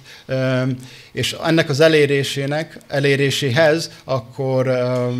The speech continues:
irányelveket biztosít számunkra a, a, a Bhagavatam, azért, hogy utána a végső menedékben,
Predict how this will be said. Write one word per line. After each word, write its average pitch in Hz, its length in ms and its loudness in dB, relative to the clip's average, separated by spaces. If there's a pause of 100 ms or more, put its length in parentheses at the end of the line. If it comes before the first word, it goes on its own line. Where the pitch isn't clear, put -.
(920)
irányelveket 143 800 2
biztosít 117 480 -8
számunkra 127 720 -4 (220)
a, - 120 -12
a, 113 480 -2 (160)
a 120 300 -8
Bhagavatam, 151 800 0 (200)
azért, 165 600 2 (200)
hogy 135 180 -4
utána 143 320 0
a 139 80 0
végső 165 380 2
menedékben, 147 880 0